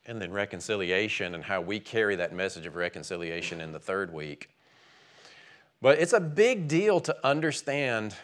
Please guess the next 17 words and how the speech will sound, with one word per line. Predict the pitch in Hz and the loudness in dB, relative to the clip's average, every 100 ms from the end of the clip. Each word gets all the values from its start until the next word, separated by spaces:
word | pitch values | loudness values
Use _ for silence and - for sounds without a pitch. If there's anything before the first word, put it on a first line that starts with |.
| - | -16
what | - 107 127 - | 0 4 4 4
covenants | 151 143 143 139 | 2 4 0 2
are, | 110 104 98 98 107 - _ | 4 6 4 2 -2 -12 _
what | 101 113 - | 0 0 0
the | 127 | 2
old | 127 131 127 | 2 2 2
covenant | 117 110 104 104 | 2 2 0 0
is, | 107 101 | 0 0
and | 95 | -2
what | 101 | -2
the | 92 | -2
new | 98 95 | -4 -4
covenant | 87 73 73 69 | -4 -6 -8 -10
is. | 69 71 | -10 -4
There | 101 107 | 0 4
are | |
actually, | 156 262 - 113 95 | 4 2 -2 0 0